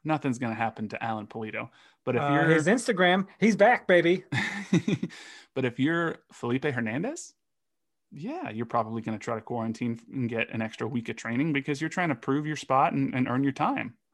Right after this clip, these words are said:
Speaker 2: Trying to make that team, yeah.
Speaker 1: So, I, you know, I, I wouldn't be surprised if some of these younger guys especially start doing that early quarantine, get in, start being able to do some of that training a week early.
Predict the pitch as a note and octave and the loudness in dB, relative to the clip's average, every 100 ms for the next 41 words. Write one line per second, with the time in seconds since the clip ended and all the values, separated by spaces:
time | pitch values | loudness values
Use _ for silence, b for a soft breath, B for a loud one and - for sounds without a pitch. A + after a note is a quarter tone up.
0 | _ _ - C#3+ C3 C3 C#3 C3+ E3 D#3 | _ _ -10 -6 -4 -4 -6 -6 -4 -4
1 | D3 D3+ C3+ - _ - - B2+ A#2+ A2+ | -4 -4 -6 -10 _ -12 -4 0 0 -2
2 | C3 C#3+ B2+ A2+ C#3+ C3+ C3+ - D#3 D#3+ | -4 -2 0 -2 -2 -4 -2 0 0 0
3 | C3 _ D3 - - C3 A#2+ A2 C3+ B2 | -2 _ -6 -4 2 2 2 -2 0 0
4 | A#2+ A#2 B2+ C3 B2 A#2+ A#2 - B2+ - | 0 0 2 2 2 0 -2 -4 -4 -2
5 | C#3+ C#3+ - b b b b - A#2 A2 | -2 -2 -6 b b b b -4 -4 0
6 | B2 B2 A#2+ A2 B2+ B2 A#2 C3 B2+ B2 | 2 2 2 0 -2 -2 -2 0 0 0
7 | C#3 B2+ B2 B2 B2 B2 C3 B2 B2 A#2+ | 2 0 2 0 0 -2 -2 -2 -2 -2
8 | A#2 A2+ A#2 A#2+ - B2 A2 - C3 B2+ | -2 -4 -4 -4 -4 -4 -6 -6 -2 0
9 | A#2 A2 B2 A#2 B2+ C3 B2 A#2 | 0 -2 -2 0 0 2 0 -4